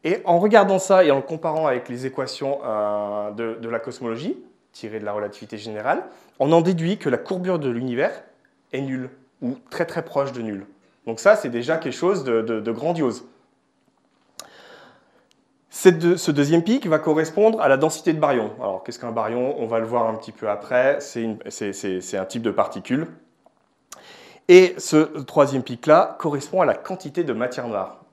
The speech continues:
Alors ça aussi, c'est génial, parce que la matière noire, c'est quelque chose dont les physiciens sont presque sûrs qu'elle existe, et en même temps, on ne l'a jamais détectée. Et pourtant, elle constituerait énormément, euh, ça, ça, ça, ça serait une énorme partie de, de l'univers.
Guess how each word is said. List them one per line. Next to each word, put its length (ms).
Alors 240
ça 100
aussi, 200
c'est 160
génial, 300
parce 160
que 100
la 80
matière 300
noire, 200
c'est 120
quelque 260
chose 240
dont 100
les 80
physiciens 640
sont 480
presque 360
sûrs 300
qu'elle 180
existe, 500
et 80
en 60
même 160
temps, 140
on 40
ne 80
l'a 140
jamais 360
détectée. 460
Et 60
pourtant, 580
elle 140
constituerait 640
énormément, 1040
euh, 300
ça, 160
ça, 180
ça, 480
ça 160
serait 140
une 80
énorme 320
partie 340
de, 420
de 60
l'univers. 420